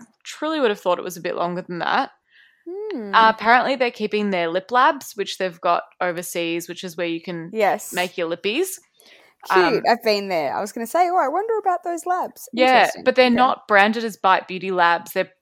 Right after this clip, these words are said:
Speaker 1: they're branded as something called Lip Lab. So completely separate to Bite Beauty. And yeah, Bite Beauty itself is done so. Everything's fifty percent off. If you like Bite Beauty, go to Sephora and stock up.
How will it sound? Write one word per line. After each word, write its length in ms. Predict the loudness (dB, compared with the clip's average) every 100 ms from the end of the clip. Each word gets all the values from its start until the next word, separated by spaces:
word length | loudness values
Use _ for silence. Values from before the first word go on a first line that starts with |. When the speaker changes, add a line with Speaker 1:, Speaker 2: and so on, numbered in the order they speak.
| _ _
Speaker 1:
they're 140 | -6 -4
branded 460 | -2 -2 -2 -6
as 100 | -8
something 280 | -6 -6 -8
called 180 | -10 -10
Lip 220 | -10 -6
Lab. 340 | -4 -4 -8 -18 _
So 600 | -20 -2 2 2 2 -2 -8 -16 _
completely 440 | -10 -6 -2 -2 -4
separate 320 | -6 -8 -10
to 100 | -4
Bite 240 | 0 0 -2
Beauty. 260 | -8 -8
And 180 | -8 -8
yeah, 160 | -2 0
Bite 240 | 0 -2
Beauty 200 | -4 -10
itself 360 | -10 -8 -10 -10
is 180 | -12 -4
done 260 | 0 0
so. 220 | 0 0 -2 -4 -4
Everything's 500 | -2 -2 -2 -6 -6
fifty 280 | -6 -8 -10
percent 320 | -8 -4 2
off. 200 | 2 2
If 140 | -6
you 80 | -4
like 240 | -2 -2 -2
Bite 220 | -2 -2
Beauty, 220 | -8 -8
go 160 | -4 -4
to 100 | -6
Sephora 580 | -12 -12 -4 0 2 0
and 280 | -2 -6 -10
stock 340 | -4 -2 2
up. 360 | 2 2 -2